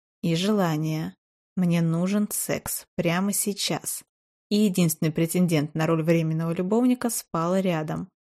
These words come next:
Вернее, не спал, а тихо сатанел, заводясь от звуков из соседней каюты.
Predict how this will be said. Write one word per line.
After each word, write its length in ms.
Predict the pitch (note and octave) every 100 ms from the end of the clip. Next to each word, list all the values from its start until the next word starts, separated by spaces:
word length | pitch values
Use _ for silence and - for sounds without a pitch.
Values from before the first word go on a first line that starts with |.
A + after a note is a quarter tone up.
| _ _
Вернее, 340 | F#3+ F#3 G3+ G3
не 160 | G3
спал, 400 | F#3+ - A#3+ C4+
а 180 | - F3+
тихо 360 | E3+ - G#3+ G#3
сатанел, 600 | - G#3+ B3 A3+ D3+ D3
заводясь 480 | E3 D#3+ E3+ E3 E3+
от 120 | D#3+
звуков 380 | F#3 A3+ F3+ E3+
из 100 | -
соседней 520 | F3+ E3+ E3+ E3 F3+
каюты. 580 | G3+ G3+ D#3+ D3 -